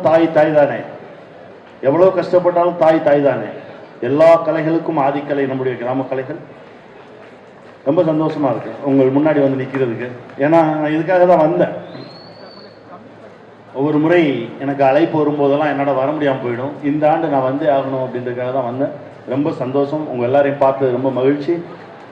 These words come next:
இன்னும் நிறைய முயற்சிகளை எடுப்போம், முன்னெடுப்போம். நம்மை நம்மளே ஒரு அரண் போல் இருந்து பாதுகாத்துக்குவோம். ஐயா இருக்காரு, என் அண்ணன், கண்டிப்பாக அவர் முன்னெடுக்கக்கூடிய எல்லா விஷயங்களையும் நான் உள்ள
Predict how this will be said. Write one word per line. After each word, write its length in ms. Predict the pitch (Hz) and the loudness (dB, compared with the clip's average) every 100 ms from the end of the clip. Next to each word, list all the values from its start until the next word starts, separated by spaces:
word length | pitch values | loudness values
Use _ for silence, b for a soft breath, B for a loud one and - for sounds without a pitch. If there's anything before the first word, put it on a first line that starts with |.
| 139 | -2
இன்னும் 240 | 175 190 165 131 117 139 | 2 4 2 -2 -2 0
நிறைய 200 | 151 165 131 - | 2 2 2 2
முயற்சிகளை 420 | 139 151 - 147 139 | 0 0 -2 0 2
எடுப்போம், 360 | 139 143 165 165 139 | 2 0 -2 -2 0
முன்னெடுப்போம். 580 | 147 160 156 151 170 170 - - - - - - - 143 | 0 2 0 0 0 -2 -6 -16 -20 -20 -20 -20 -4 0
நம்மை 220 | 160 151 139 | 2 2 2
நம்மளே 300 | 156 180 185 160 | 2 4 4 4
ஒரு 80 | 147 147 | 4 4
அரண் 200 | 160 175 | 2 0
போல் 180 | 165 143 | 0 0
இருந்து 180 | 143 143 143 | 0 -2 0
பாதுகாத்துக்குவோம். 640 | 151 151 143 139 151 156 - - - - - | 2 4 2 2 -2 -2 -4 -12 -16 -16 -6
ஐயா 140 | 139 156 | 0 0
இருக்காரு, 320 | 147 156 151 160 151 - - - - - - - - - - - - | 2 0 0 -4 -12 -18 -20 -20 -20 -20 -20 -20 -20 -20 -20 -20 -10
என் 120 | 131 139 | -4 0
அண்ணன், 280 | 156 160 147 - - - - - - - - - - - - - - - - | 2 2 -2 -10 -16 -20 -20 -20 -20 -20 -20 -20 -20 -20 -20 -20 -20 -18 -6
கண்டிப்பாக 420 | 135 160 156 147 147 139 113 - - - - - - | 0 2 6 8 8 8 4 -2 -8 -14 -16 -6 2
அவர் 260 | 135 143 131 | 4 4 2
முன்னெடுக்கக்கூடிய 600 | 160 180 170 151 151 147 135 135 | 2 2 2 0 -2 0 2 2
எல்லா 160 | 165 190 170 | 6 6 6
விஷயங்களையும் 500 | 175 170 165 175 147 | 2 0 0 0 0
நான் 140 | 127 | 2
உள்ள 100 | 135 | 2